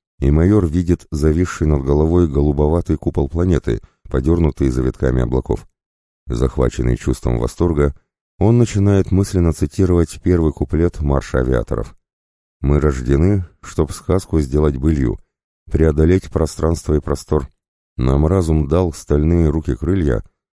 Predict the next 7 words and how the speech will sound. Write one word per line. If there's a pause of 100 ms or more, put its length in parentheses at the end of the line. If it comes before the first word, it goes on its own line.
(120)
а
вместо
сердца — (120)
пламенный
мотор". (1120)
"Он
наш",